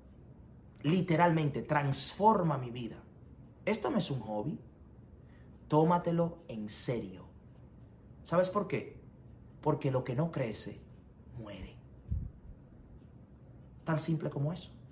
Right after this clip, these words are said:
Lo que no crece, muere. Tú eres ex-, ¡wow! ¡Qué talento! ¡Qué talento tú tienes! ¡Qué talentoso tú eres! Sí, pero si tú no practicas ese talento, si tú no pules ese talento, se muere. Punto.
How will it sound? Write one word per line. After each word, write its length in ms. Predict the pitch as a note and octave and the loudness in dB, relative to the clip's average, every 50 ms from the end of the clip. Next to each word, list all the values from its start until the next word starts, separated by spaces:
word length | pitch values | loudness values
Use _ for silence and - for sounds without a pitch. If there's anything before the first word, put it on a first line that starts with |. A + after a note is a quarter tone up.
| - - - - - - - - - - - - - - - - - - | -20 -20 -20 -20 -20 -20 -20 -20 -20 -20 -20 -20 -20 -20 -20 -20 -2 6
Lo 160 | D3+ E3+ E3 | 10 10 10
que 80 | - F3+ | 10 10
no 160 | F3+ G3+ - | 6 6 6
crece, 300 | - F3+ F#3+ F3+ - E3 | 4 2 0 2 0 0
muere. 300 | D3+ D#3+ F#3 G3 D3+ - - - - - | 0 -2 -2 -4 -6 -10 -12 -16 -6 2
Tú 100 | - G3+ | 4 6
eres 160 | A3+ A3+ - | 6 6 6
ex-, 260 | G#3 - - - - - | 4 2 0 -2 -2 0
¡wow! 460 | - - - - - - - - - | 6 8 8 8 8 6 -2 2 8
¡Qué 120 | - B3+ | 8 12
talento! 500 | A#3+ - D4+ D#4 E4+ D#4+ D4+ - A#3+ A#3 | 12 12 12 12 12 12 10 10 8 8
¡Qué 80 | - D4+ | 8 8
talento 560 | - E4+ E4+ E4+ F#4 F4 D4 G3 - A3+ A#3 | 8 8 10 10 10 8 8 10 8 8 8
tú 80 | - A3 | 6 4
tienes! 320 | - A#3 G3 E3+ E3 - | 4 4 4 4 4 2
¡Qué 100 | - D4 | 4 6
talentoso 600 | C#4+ F4 F#4 F4+ D#4 A3+ - - F4+ - A#3+ A3+ | 8 10 10 8 8 8 10 10 10 10 8 6
tú 100 | A3+ G#3 | 6 4
eres! 120 | D3+ C3+ - | 4 2 2
Sí, 100 | - A#3 | 0 2
pero 140 | A3 G3 F3 | 2 4 4
si 100 | - E3 | 2 2
tú 80 | - | 2
no 100 | G3+ G3+ | 2 2
practicas 480 | F3 E3 - - - C#4 D#4+ - F3 - E3 | 4 2 0 2 0 0 0 2 0 0 -2
ese 100 | C#3+ C#3+ | -2 0
talento, 420 | C#3 C3 A#2 A2+ A2 C3 - - - - - - - - - | 0 0 0 -2 -4 -6 -8 -8 -10 -12 -14 -14 -14 -8 -2
si 180 | - - E3+ | 0 2 2
tú 80 | - B3 | 6 8
no 160 | A3+ G3 - | 8 8 8
pules 360 | - A3 D4 F4 D#4 G3+ - | 8 8 10 10 10 10 8
ese 160 | F#3 E3 - E3 | 6 2 2 4
talento, 400 | - D3+ C3+ B2 B2+ - - - - - - - - - - - - - - - - | 4 4 2 2 -2 -6 -8 -12 -14 -14 -14 -12 -10 -8 -8 -8 -8 -8 -10 -8 -6
se 120 | - - | -4 -2
muere. 260 | - D4+ D#4+ D#4+ - - - - - - - - - - - - - - - - - - - | -2 -2 -2 -4 -6 -8 -12 -18 -20 -20 -20 -20 -20 -20 -20 -20 -20 -20 -18 -18 -18 -6 0
Punto. 380 | - C#4 C#4 C#4 - - - | 2 2 2 2 0 -6 -8